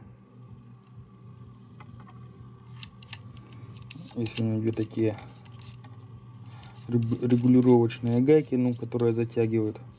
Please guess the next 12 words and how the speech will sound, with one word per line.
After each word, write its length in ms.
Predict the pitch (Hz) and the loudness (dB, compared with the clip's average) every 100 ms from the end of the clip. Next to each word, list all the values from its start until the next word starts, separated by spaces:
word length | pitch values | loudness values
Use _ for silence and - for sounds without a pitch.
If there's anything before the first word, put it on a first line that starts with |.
| - - | -20 -12
двойные 600 | 117 113 113 120 117 113 110 - - - - - - - - - - | -6 0 2 4 2 0 -6 -12 -18 -18 -18 -20 -20 -18 -18 -16 -2
катушку. 500 | 120 - 117 - 110 - - - - - - - - - - - - - - - - - - - - - - - - - - - | -2 2 0 0 -6 -6 -12 -16 -18 -16 -18 -16 -18 -18 -20 -16 -16 -16 -18 -16 -12 -12 -12 -14 -20 -18 -18 -20 -20 -20 -20 -6
Ну 280 | 120 135 151 | 2 4 2
вот, 180 | - - - - - - - - - | 0 -8 -18 -20 -20 -20 -20 -18 -10
здесь 300 | 120 143 139 | 0 2 4
вот 180 | 127 117 | 2 4
на 140 | 123 | 4
месте 280 | 127 131 127 | 6 4 4
вот 140 | 123 123 | 4 6
этой 140 | 123 | 6
вот 160 | 120 120 | 6 6
декоративной, 760 | 120 120 120 117 131 123 117 | 6 6 4 6 6 6 4